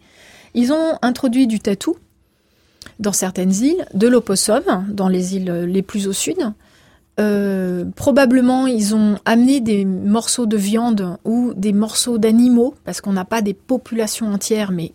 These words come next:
quelques petites parties squelettiques, de pécaris et de, de cerfs, euh, du Mazama, le petit cerf, euh, d'Amazonie.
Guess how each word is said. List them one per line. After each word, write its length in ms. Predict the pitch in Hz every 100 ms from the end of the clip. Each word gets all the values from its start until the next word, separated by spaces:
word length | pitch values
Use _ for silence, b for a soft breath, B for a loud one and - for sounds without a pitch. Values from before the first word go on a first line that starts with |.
| -
quelques 300 | 233 226 220
petites 320 | 202 196 202
parties 260 | 190 - -
squelettiques, 520 | - 180 180 269 277 B B B B -
de 200 | 185 226
pécaris 720 | 240 226 202 208 247 285 330 b b b b 233
et 240 | 254 269
de, 540 | 226 226 233 226 226 208 -
de 580 | 190 208 202 196 190 190
cerfs, 420 | 196 - 240 233
euh, 560 | 208 196 190 185 185 - -
du 160 | 196
Mazama, 440 | 202 214 214 202 - _
le 80 | 190
petit 300 | 180 196 -
cerf, 260 | - 202 180
euh, 340 | 175 175 -
d'Amazonie. 640 | 180 196 196 190 180 170